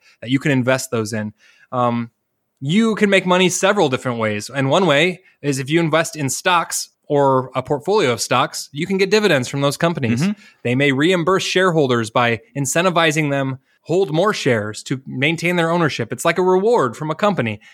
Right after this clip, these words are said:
Speaker 1: They might pay you a dividend. That's when, uh, you hear about dividends being declared or this company, they got a five dollar dividend. That's one way that you can, you can make money off of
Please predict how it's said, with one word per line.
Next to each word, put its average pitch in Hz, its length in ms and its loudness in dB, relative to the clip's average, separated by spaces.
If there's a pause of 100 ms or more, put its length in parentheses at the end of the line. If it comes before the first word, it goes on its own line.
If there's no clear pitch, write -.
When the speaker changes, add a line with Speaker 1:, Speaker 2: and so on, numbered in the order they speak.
Speaker 1:
They 143 100 -2
might 170 220 0
pay 180 100 0
you 180 140 2
a 180 60 0
dividend. 120 500 -2
That's 147 180 0
when, 151 260 -4 (280)
uh, 127 320 -2
you 143 140 -2
hear 156 260 2
about 135 340 2
dividends 123 360 -2
being 117 200 -4
declared 156 540 0
or 113 140 -2
this 127 180 -4
company, 120 540 -8 (240)
they 127 120 -2
got 139 140 2
a 135 60 0
five 156 240 0
dollar 175 220 2
dividend. 127 540 -2 (280)
That's 170 180 -2
one 170 160 2
way 135 140 2
that 131 140 -2
you 139 100 -2
can, 120 260 -2 (220)
you 143 80 -4
can 135 180 -2
make 180 220 0
money 131 440 0
off 147 260 0
of 135 120 -4